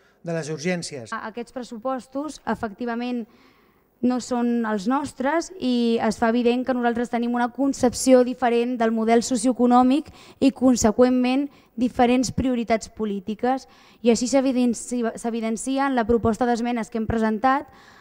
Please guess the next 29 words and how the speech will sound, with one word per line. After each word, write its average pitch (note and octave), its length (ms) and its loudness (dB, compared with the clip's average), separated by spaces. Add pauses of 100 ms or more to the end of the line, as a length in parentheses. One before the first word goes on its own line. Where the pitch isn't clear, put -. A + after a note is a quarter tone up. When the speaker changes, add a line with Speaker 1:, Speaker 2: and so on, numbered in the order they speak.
(120)
Speaker 2:
esmenes C4+ 800 2
bàsicament A#3+ 560 0
centrades A#3+ 560 2 (240)
en A#3+ 160 6
la A#3 80 6
voluntat A3+ 560 2
que B3 120 0
els - 120 -2
processos A#3 320 -8
participatius A3+ 960 0
esdevinguin A3 600 0
una A#3+ 240 2
realitat A3 540 2 (280)
i, A#3 120 0
per A3 200 2
tant, B3 300 4 (320)
amb A#3 160 2
la A3+ 100 2
intencionalitat A3+ 720 0
expres-, B3 520 -2
expressa G#3+ 720 0 (560)
de A#3 160 2
que A#3 100 2
el G#3+ 140 2
poble C4+ 320 4
recuperi A3 560 0
la G#3 80 2
sobirania G#3+ 560 0
popular B3+ 560 0